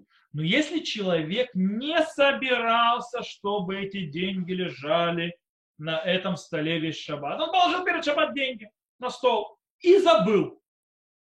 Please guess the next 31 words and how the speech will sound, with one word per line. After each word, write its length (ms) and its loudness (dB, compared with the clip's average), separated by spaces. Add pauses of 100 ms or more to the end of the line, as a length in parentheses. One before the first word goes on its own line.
(340)
А 140 4
ему 240 6
этот 180 2
стол 320 4
нужен 400 4
был. 260 -6 (540)
То 80 -8
есть, 160 -6
да, 240 2 (560)
а 180 4
там 260 4
эти 180 4
деньги 300 4
лежат 400 4
теперь. 380 -6 (680)
И 100 2
он 240 6
забыл 580 4 (380)
из-за 260 2
того, 360 0
что 200 -8
человек 580 -2 (160)
не, 580 2 (600)
то 60 -2
есть, 60 -4
скажем 220 -2
так, 200 -4
э, 560 -4
в 400 -12
полном 360 6
здравии 800 2